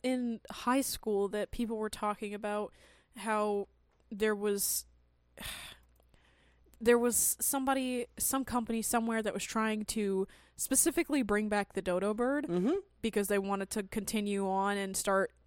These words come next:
Speaker 1: being able to bring back dinosaurs in the smaller scale, so it wasn't a,
Speaker 2: That's
Speaker 1: you
Speaker 2: right.
Speaker 1: know,
Speaker 2: The
Speaker 1: big deal. And
Speaker 2: the name of the company is called Colossal.
Speaker 1: so it's the same, this is the same
Speaker 2: Yep.
Speaker 1: thing. So
Speaker 2: So
Speaker 1: they're,
Speaker 2: th-,
Speaker 1: they've
Speaker 2: this is them. This is them.
Speaker 1: progressed.
Speaker 2: They're, they are on, they are on their fourth, third or fourth species now.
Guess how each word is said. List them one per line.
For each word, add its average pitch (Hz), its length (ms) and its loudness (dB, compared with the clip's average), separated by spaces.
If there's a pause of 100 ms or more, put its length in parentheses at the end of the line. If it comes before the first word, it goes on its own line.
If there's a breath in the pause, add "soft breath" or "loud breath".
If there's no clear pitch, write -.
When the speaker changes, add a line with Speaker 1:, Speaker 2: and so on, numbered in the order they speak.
(140)
Speaker 1:
being 208 260 0
able 196 180 2
to 196 100 -2
bring 196 220 0
back 190 340 0
dinosaurs 196 800 2
in 202 180 -2
the 185 80 -4
smaller 190 560 2
scale, 196 580 2
so 190 200 0
it 160 80 0
wasn't 190 340 0
a, 175 260 -2
Speaker 2:
That's - 200 -8
Speaker 1:
you 135 60 -2
Speaker 2:
right. 117 100 0
Speaker 1:
know, 175 100 0
Speaker 2:
The 175 80 -4
Speaker 1:
big 196 240 4
deal. 196 600 2
And 160 240 -4
Speaker 2:
the 139 200 4
name 151 220 4
of 170 80 2
the 160 40 0
company 160 280 0
is 151 80 -4
called 143 220 -4
Colossal. - 460 0
Speaker 1:
so - 80 0
it's 226 100 0
the 233 60 -2
same, 285 400 2
this 240 140 -2
is 247 60 0
the 254 80 2
same 277 240 2
Speaker 2:
Yep. 262 120 8
Speaker 1:
thing. 302 200 2
So - 140 2
Speaker 2:
So 220 60 6
Speaker 1:
they're, 220 140 6
Speaker 2:
th-, - 120 -2
Speaker 1:
they've 220 140 8
Speaker 2:
this 196 140 2
is 202 80 -4
them. 151 180 -2
This - 80 -18
is - 100 -6
them. 262 120 4
Speaker 1:
progressed. 214 260 8
Speaker 2:
They're, 175 180 8
they 175 200 4
are 175 160 6
on, 156 280 0
they 156 100 4
are 175 160 4
on 143 180 0
their 135 160 -2
fourth, - 380 -6
third - 300 2
or 185 40 0
fourth 180 220 2
species 135 400 -4
now. 110 240 -14